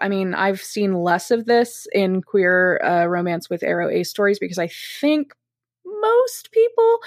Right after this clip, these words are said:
who are writing aro ace spectrum stories are aro ace spectrum themselves.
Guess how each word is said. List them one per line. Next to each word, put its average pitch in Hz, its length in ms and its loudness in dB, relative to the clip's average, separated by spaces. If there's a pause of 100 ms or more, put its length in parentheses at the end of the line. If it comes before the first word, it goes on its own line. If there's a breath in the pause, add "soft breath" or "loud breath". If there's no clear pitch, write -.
(280 loud breath)
who 294 60 2
are 262 120 6
writing 240 360 4
aro 220 320 4
ace 208 180 0
spectrum 202 320 -6
stories 180 480 -4
are 202 520 2 (800 soft breath)
aro 190 240 2
ace 185 120 -2
spectrum 190 340 -4
themselves. 185 560 -4